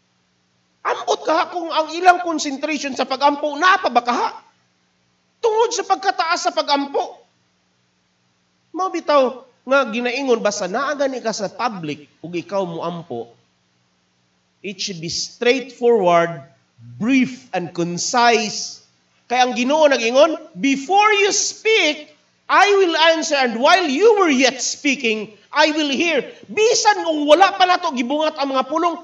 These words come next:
kasabot ang Ginoo. Unya nga nung imo mang paantuson, nga tungod sa pagtagik niya ng mga pulong, nga pirti kayong taasa, ang uban, "Ay, sakit."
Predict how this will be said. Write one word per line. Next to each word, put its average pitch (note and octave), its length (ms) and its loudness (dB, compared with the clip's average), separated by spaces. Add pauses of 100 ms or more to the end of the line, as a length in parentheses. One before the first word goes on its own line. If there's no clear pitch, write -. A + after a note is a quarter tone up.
(160)
kasabot - 720 0
ang E4+ 160 0
Ginoo. D#4 800 -2 (800)
Unya G4+ 240 -6
nga A4 160 -2
nung G4 160 -2
imo F#4+ 160 -2
mang F4 160 0
paantuson, D4 800 -2 (160)
nga D#4 160 0
tungod D#4+ 240 -6
sa D4+ 80 -8
pagtagik E4+ 640 -4
niya D#4 160 -6
ng D4 160 -4
mga C4+ 160 -2
pulong, F4 320 -4
nga D4+ 80 0
pirti D#4 320 -8
kayong D#4 160 -6
taasa, D4+ 720 0
ang B3+ 160 -8
uban, D4 240 2 (1700)
"Ay, - 320 -20
sakit." - 240 -14